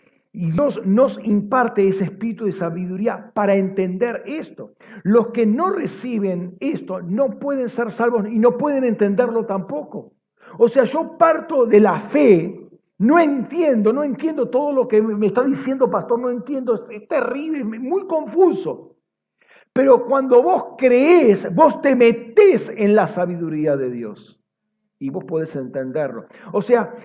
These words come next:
eh, que es un entendimiento que viene desde adentro, no desde afuera. No es un conocimiento que se imparte con letra desde afuera. Es una relación desde adentro, pero a la cual uno accede por la fe.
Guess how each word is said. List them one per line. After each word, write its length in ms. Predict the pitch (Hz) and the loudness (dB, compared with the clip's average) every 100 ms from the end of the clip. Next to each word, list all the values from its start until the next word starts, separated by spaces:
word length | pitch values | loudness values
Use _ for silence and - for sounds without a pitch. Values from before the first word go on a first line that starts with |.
| - | -10
eh, 340 | - 196 190 196 | 4 4 4 -4
que 160 | 240 | -2
es 100 | 220 | 0
un 80 | 277 | 2
entendimiento 560 | 269 269 233 240 233 262 | 2 2 0 0 -2 -2
que 100 | 226 | -2
viene 220 | 226 226 | 0 4
desde 240 | 208 165 | 4 4
adentro, 420 | 196 190 254 220 | 2 4 0 0
no 140 | 208 208 | -6 -4
desde 160 | 196 | -4
afuera. 400 | 185 190 247 269 | -4 -4 -4 -2
No 140 | 233 262 | 0 -2
es 100 | - | -2
un 140 | 240 | -4
conocimiento 480 | 226 226 208 226 220 | 2 2 2 -2 -2
que 80 | 170 | -2
se 80 | 208 | -2
imparte 800 | 202 247 262 262 240 - - - | 0 2 2 2 -2 -2 -14 0
con 500 | 214 214 214 185 208 | 2 2 0 2 4
letra 360 | 294 214 247 | 4 4 4
desde 280 | 208 214 180 | 6 4 4
afuera. 600 | 202 175 254 247 175 - | 2 2 2 4 4 0
Es 220 | 196 180 196 | -4 -4 -2
una 180 | 190 | -2
relación 540 | 170 165 156 139 185 175 | 2 2 2 -2 -8 -6
desde 260 | 165 127 | -4 -2
adentro, 600 | 131 117 165 208 - 101 _ _ _ | -2 -2 -4 -6 -10 -16 _ _ _
pero 380 | - 135 135 135 | -8 -6 -6 -14
a 280 | - - 139 | -20 -14 -4
la 160 | 131 127 | -4 -2
cual 200 | 170 165 | -4 -4
uno 240 | 175 156 135 | -8 -8 -8
accede 400 | - - 147 123 | -10 -12 -8 -8
por 220 | - 101 | -10 -12
la 100 | 98 | -12
fe. 260 | - - | -12 -14